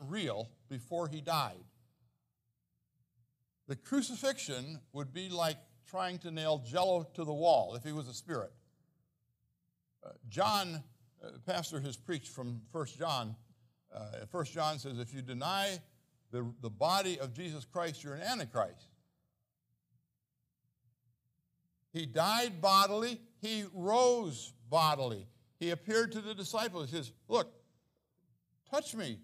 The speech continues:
feel my hands, my feet. A spirit does not have, uh, does not have, um, uh, flesh and bones as you see that I have."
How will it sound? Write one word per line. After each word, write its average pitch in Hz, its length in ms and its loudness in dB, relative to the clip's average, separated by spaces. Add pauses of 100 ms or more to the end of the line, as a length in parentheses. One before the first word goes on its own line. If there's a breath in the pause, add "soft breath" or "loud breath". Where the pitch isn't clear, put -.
(140)
feel 247 200 2
my 233 160 0
hands, 208 640 -4 (440)
my 170 180 -4
feet. 185 260 -8 (100)
A 156 80 -2
spirit 220 480 0
does 170 180 -4
not 208 220 2
have, 190 320 2 (960)
uh, 139 320 2
does 147 220 -6
not 196 220 0
have, 175 380 0
um, 139 360 0 (1040)
uh, 117 380 -6 (1600 soft breath)
flesh 202 320 -2
and 185 160 -6
bones 180 400 4
as 151 160 0
you 165 80 -8
see 196 220 -10
that 180 120 -2
I 190 180 4
have." 214 360 -4